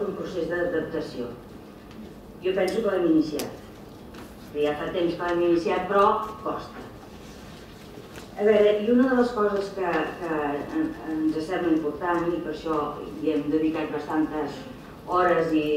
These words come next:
reunions amb, amb mestres, educadors i pares, és a, intentar analitzar, eh, eh, quins canvis s'estan produint a la nostra societat que repercuteixen extraordinàriament en el fet educatiu.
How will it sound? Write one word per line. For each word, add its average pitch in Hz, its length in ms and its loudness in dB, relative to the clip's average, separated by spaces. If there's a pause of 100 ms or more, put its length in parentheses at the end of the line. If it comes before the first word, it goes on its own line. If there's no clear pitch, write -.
(100)
reunions 156 640 4
amb, 139 320 0
amb 139 380 0
mestres, 156 580 -2
educadors 156 760 2 (100)
i 131 80 -8
pares, - 480 2 (960)
és 240 160 8
a, 240 80 6 (240)
intentar 196 540 2
analitzar, 190 580 4 (400)
eh, 165 460 -2 (260)
eh, 165 220 -6 (340)
quins 254 340 6
canvis 202 680 4 (260)
s'estan 202 400 -2
produint 196 400 6
a 165 160 4
la 160 160 0
nostra - 240 -2
societat 180 480 -4 (480)
que 247 160 4
repercuteixen 214 1120 4 (500)
extraordinàriament 196 1000 4
en 196 80 -2
el 185 160 -2
fet 165 160 -2
educatiu. 151 480 0